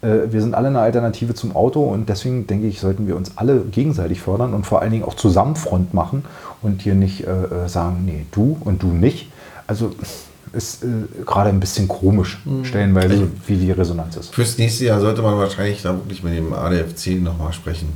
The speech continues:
Speaker 2: Also die haben ja einige Demonstrationen in der Stadt, ja, ob man sich da nicht auch mal, äh, dann beteiligt.
Speaker 1: Ja, ist ja nun nicht so, dass wir dann die Party sprengen, weil
Speaker 2: Nee.
Speaker 1: wir dann mit dreißig Millionen Elektrorollern kommen.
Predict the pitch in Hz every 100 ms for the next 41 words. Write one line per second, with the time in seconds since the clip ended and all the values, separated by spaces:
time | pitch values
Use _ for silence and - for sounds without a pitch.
0 | - 85 82 87 85 - 87 98 104 98
1 | 95 98 98 - 95 - 98 98 95 92
2 | 92 98 92 - - - - 90 87 80
3 | - 92 87 85 78 82 80 67 90 82
4 | 78 - 82 80 80 80 80 - 78 78
5 | - - _ - 95 117 131 123 123 120
6 | - 123 127 113 117 117 113 98 113 127
7 | 127 - 95 90 82 117 113 104 113 117
8 | 113 107 - 113 120 117 113 113 104 120
9 | - 110 87 87 85 95 131